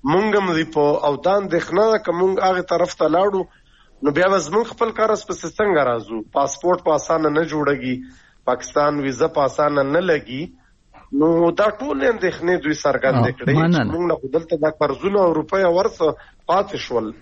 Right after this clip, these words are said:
Speaker 2: مننه شینواري صاحب. همدرد صاحب، په اسلام آباد او راولپنډۍ کې خو چې کوم افغانان اوسېدل، یوه لویه برخه یې، اه، په کورونو کې، په کرایي کورونو کې اوسېدل. د دغو افغان کډوالو له، د ایستلو له بهیر سره په دې تیرو لسو ورځو کې هم،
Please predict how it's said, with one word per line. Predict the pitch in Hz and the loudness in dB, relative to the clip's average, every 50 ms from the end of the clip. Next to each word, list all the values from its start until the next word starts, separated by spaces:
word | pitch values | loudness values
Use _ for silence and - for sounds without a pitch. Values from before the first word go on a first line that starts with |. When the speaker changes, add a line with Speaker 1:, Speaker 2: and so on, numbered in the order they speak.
| - - - | -16 -6 -2
Speaker 2:
مننه | 151 156 175 190 208 196 156 | 0 2 2 4 4 2 2
شینواري | - - 156 139 131 123 117 | 0 2 2 2 4 2 2
صاحب. | 107 - 143 120 - - - - - - - | 0 0 -2 -4 -4 -6 -20 -20 -18 -8 -2
همدرد | - 190 196 202 254 262 | 0 2 2 2 2 0
صاحب، | - - 269 254 - | 0 -2 -4 -2 0
په | 190 180 180 - - - | 0 0 0 0 -2 -2
اسلام | 165 131 - - 160 156 | -2 -2 0 0 2 2
آباد | 170 165 220 233 - | 2 2 0 0 2
او | 196 156 | 2 2
راولپنډۍ | 135 135 127 120 113 - 139 131 143 165 143 - | 4 4 2 2 2 2 2 2 2 2 0 0
کې | 123 | -4
خو | - - 113 101 - | -4 -4 -4 -4 -4
چې | - - 139 127 | -4 -4 -2 0
کوم | - 180 175 | 2 2 2
افغانان | 147 117 - 143 139 170 170 160 | 2 0 0 2 2 2 2 2
اوسېدل، | 139 131 123 - - 127 123 160 160 151 139 - - - - | 2 0 0 0 0 0 2 2 2 0 -2 -4 -6 -2 0
یوه | 139 120 143 156 | 2 4 4 4
لویه | 190 226 208 147 | 4 4 2 2
برخه | 113 95 123 113 - - - 110 | 0 0 -2 -2 -2 -4 -4 -2
یې، | 110 135 160 | -2 -2 -4
اه، | - _ _ _ _ _ - - - _ - 113 113 107 113 120 123 127 - - - - 170 - - | -6 _ _ _ _ _ -20 -20 -16 _ -2 0 2 2 2 2 2 0 0 -2 -4 -8 -8 -6 0
په | - 139 131 131 - - | 2 2 2 2 0 2
کورونو | 160 156 185 208 233 226 | 2 2 4 4 2 0
کې، | - - 156 135 123 120 - | 2 2 0 0 0 -2 -2
په | 147 135 120 117 107 - | 0 0 0 0 -2 -2
کرایي | - 156 131 143 175 202 185 | 0 0 2 2 2 0 0
کورونو | - - 160 147 143 143 120 | 0 0 2 2 2 2 0
کې | - - 123 107 | 0 0 0 0
اوسېدل. | 110 - - 127 107 104 110 - - - - - - - - - - - | 0 -2 -2 -2 -2 -2 -4 -6 -8 -14 -20 -20 -20 -20 -20 -10 -4 0
د | 135 165 | 0 2
دغو | 170 226 226 233 208 | 2 0 2 2 2
افغان | 180 147 139 202 196 185 | 0 2 2 0 0 2
کډوالو | - 175 151 135 156 180 180 165 143 120 107 - _ - | 2 0 0 2 2 2 4 2 2 0 -2 -4 _ -4
له، | 170 127 113 123 120 120 139 | -2 0 2 2 2 2 0
د | 143 120 135 | 0 2 2
ایستلو | 131 123 - - 196 170 147 | 2 2 2 2 2 2 4
له | 127 127 | 2 2
بهیر | 98 117 131 147 143 | 2 0 0 0 0
سره | - - 135 117 113 | -2 -2 -2 0 0
په | 95 127 | 0 2
دې | 120 117 - | 0 0 2
تیرو | - 175 147 147 | 2 2 2 2
لسو | 143 160 165 - - 151 | 2 2 0 0 0 0
ورځو | 135 147 123 147 135 - | 0 0 0 0 -2 0
کې | 160 | 2
هم، | 160 165 | 2 2